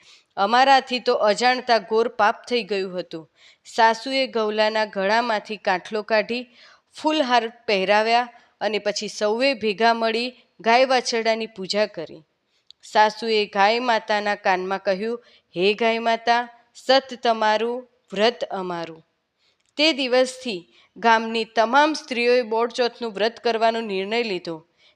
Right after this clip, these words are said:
તે દિવસે ખાંડવું નહીં, દળવું નહીં.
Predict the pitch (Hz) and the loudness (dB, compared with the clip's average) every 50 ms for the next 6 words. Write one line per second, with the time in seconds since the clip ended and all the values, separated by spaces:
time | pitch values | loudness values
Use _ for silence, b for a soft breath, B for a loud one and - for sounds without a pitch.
0 | b _ _ 247 247 254 247 208 240 233 226 233 220 226 - 208 - - - 202 | b _ _ 2 4 4 2 0 0 0 0 0 -2 -2 -4 -6 -6 -6 -6 -6
1 | 196 196 196 202 226 247 247 247 240 220 233 247 254 254 247 b b b b b | -6 -6 -6 -6 -6 -4 -4 -4 -4 -4 -6 -6 -8 -8 -12 b b b b b
2 | _ 175 202 202 196 196 196 233 247 254 247 240 240 233 247 254 262 262 | _ 0 0 2 2 0 -2 -4 -4 -2 -2 -4 -4 -4 -4 -4 -4 -6